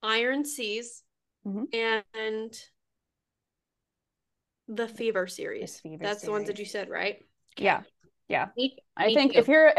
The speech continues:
Speaker 2: if you're in a
Speaker 3: Thanks,
Speaker 2: Sarah J
Speaker 3: Mads.
Speaker 2: Maas mood, Fever series is, is gonna be your thing.
Speaker 3: Ooh.
Speaker 2: So.
Speaker 1: Okay. Well, I'm really waiting on her to just finally announce something.
Speaker 3: Put us out of our
Speaker 1: So,
Speaker 3: misery.
Speaker 1: yeah, so maybe that's what I'll
Speaker 3: Please.
Speaker 1: read whenever I'm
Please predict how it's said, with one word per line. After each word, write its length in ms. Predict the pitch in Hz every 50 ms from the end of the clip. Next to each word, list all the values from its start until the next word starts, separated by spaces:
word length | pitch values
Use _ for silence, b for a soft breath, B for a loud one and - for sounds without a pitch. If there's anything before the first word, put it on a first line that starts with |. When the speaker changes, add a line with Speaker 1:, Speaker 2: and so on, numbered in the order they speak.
| - -
Speaker 2:
if 120 | 247 -
you're 140 | 269 285 285
in 80 | 285 277
a 20 |
Speaker 3:
Thanks, 100 | 269 277
Speaker 2:
Sarah 160 | 262 233 220
J 120 | 143 147 185
Speaker 3:
Mads. 60 | 185
Speaker 2:
Maas 240 | 180 170 175 170 -
mood, 320 | 185 170 151 151 151 - -
Fever 240 | - 175 165 160
series 420 | 156 - 156 147 143 143 139 - -
is, 200 | 101 98 90 -
is 300 | - 147 151 - - -
gonna 200 | - 143 98 104
be 140 | - 135 120
your 160 | 90 85 -
thing. 300 | - - - - - -
Speaker 3:
Ooh. 260 | - 160 156 147 139 -
Speaker 2:
So. 280 | - - - - - 208
Speaker 1:
Okay. 380 | 220 220 214 220 208 190 185 180 _ _ _ _ _ _ _ _ _ _ _ _ _ _ _ _ _ b b b b b b b b
Well, 320 | - 262 302 349 339 339 320 -
I'm 340 | 285 294 302 294 285 262
really 260 | 247 311 392 427 466 359
waiting 360 | 262 254 262 262 254 269 254
on 160 | 240 240 233
her 240 | 247 233 240 220 220
to 160 | 220 - 220
just 600 | 196 185 214 202 185 165 196 - - - - - - _ _ _ _ _
finally 340 | 247 233 226 226 226 220 214
announce 440 | 208 208 214 214 208 208 - - -
something. 560 | - 208 220 240 233 - 226 175 170 180 175 - _ _ _
Speaker 3:
Put 140 | - 359 427
us 140 | 523 453 -
out 140 | 339 311 294
of 80 | 285 254
our 220 | 220 247 247 247
Speaker 1:
So, 60 | 254
Speaker 3:
misery. 560 | 381 440 - 330 320 285 240 180 143 113 - _ _ _ _ _ _ _ _ _ _ _ _
Speaker 1:
yeah, 280 | 226 233 226 202 - -
so 360 | - - - - 262 247 240
maybe 320 | 233 233 240 240 247 247 233
that's 280 | - 381 226 453 285
what 100 | 226 220
I'll 140 | 196 196 202
Speaker 3:
Please. 40 | 190 190
Speaker 1:
read 300 | 196 190 185 185 180 -
whenever 500 | - 208 208 196 196 175 180 170 156 160 -
I'm 280 | - 185 185 185 180